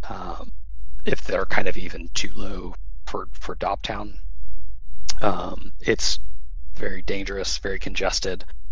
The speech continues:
Um, it's almost like ruins down there almost. Um,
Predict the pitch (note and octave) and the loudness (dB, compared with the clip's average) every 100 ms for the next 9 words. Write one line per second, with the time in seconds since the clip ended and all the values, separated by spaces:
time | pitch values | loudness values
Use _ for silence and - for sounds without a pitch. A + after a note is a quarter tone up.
0 | - - F#2 - - - F#2+ - E2+ - | -2 -4 -4 -4 -2 -4 -4 -4 -6 -6
1 | - - - - - - - - - - | -4 -4 -4 -6 -4 -2 -2 -2 -2 -2
2 | - - - - - - - - - - | -2 -2 0 0 -2 -4 -4 -6 -6 -6
3 | - - - - - - - - - - | -4 -4 -6 -4 -4 -4 -2 0 0 0
4 | - - F2+ E2+ D#2+ - | -2 -4 -4 -2 -2 -4